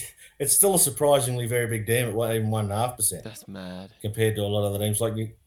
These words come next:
Speaker 1: you can still go up around Lion Island and up the Cudgegong to where that old village is, is exposed and it turns into a river. And,
Speaker 2: Yep.
Speaker 1: um,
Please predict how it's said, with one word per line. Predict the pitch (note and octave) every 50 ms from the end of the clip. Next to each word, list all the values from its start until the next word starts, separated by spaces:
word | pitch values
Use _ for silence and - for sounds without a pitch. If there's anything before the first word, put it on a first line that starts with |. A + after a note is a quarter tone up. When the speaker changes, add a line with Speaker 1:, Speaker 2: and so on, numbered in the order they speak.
| - - _ _
Speaker 1:
you | - A2+
can | A#2 B2
still | G#2+ - - D#3+ D3 B2+
go | A#2+ A#2
up | B2+ C3 -
around | A2+ A2+ A#2 A#2 A2+
Lion | A2+ A2+ A#2 A#2 A2+ A2+ A2
Island | A2 A2+ A#2 A#2 A2+ A2 G#2+ G#2 G#2 G#2 G2+
and | G2+ -
up | A#2+ B2+ B2+ - - _ - - - - - _ _
the | G#2
Cudgegong | - - B2+ B2 B2 A2 A2 A2 B2 A#2+ A#2+ A#2+ A2
to | A#2 A#2
where | A#2 A#2+ A#2+ A#2
that | A2+ A#2+ A2+ - - - _ _ _ _ -
old | B2 A#2+ A#2+ A#2 G#2 F#2+
village | A2 C#3 C#3+ C#3+ C3+ B2+ A2+ B2
is, | B2+ A#2 G#2+ -
is | C#3+ B2+ A2+
exposed | A#2+ A2 - - - C3+ C3+ C#3 C#3+ C3+ - B2+
and | A#2+ A#2
it | -
turns | - D3 C#3+ C3 B2
into | B2 B2 A#2
a | A2+
river. | A2 C3+ D#3+ D#3 E3 E3 C#3+ C3 B2
And, | A#2+ A2+
Speaker 2:
Yep. | A2+ A#2 A#2 A#2 - - - - _ _ _ _ _ _ -
Speaker 1:
um, | C3 C3 B2+ B2 B2 A#2+ G#2+